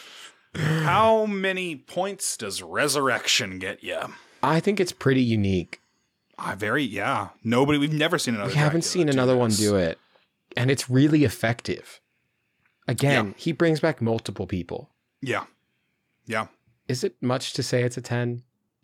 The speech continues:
Speaker 1: I, I don't think so.
Speaker 2: I think it's a ten.
Speaker 1: I think it's a very, you,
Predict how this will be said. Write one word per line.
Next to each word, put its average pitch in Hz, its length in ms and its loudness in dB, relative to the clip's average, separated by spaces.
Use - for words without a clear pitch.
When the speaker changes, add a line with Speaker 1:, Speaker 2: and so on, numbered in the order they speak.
Speaker 1:
I, 269 280 -2
I 262 180 -4
don't 370 180 0
think 92 220 -10
so. 135 540 -2
Speaker 2:
I 185 100 -2
think 226 260 -6
it's - 160 -2
a 196 60 0
ten. 104 640 -4
Speaker 1:
I 196 140 -6
think 294 260 -4
it's - 160 -2
a 320 60 0
very, 156 680 0
you, 170 460 -8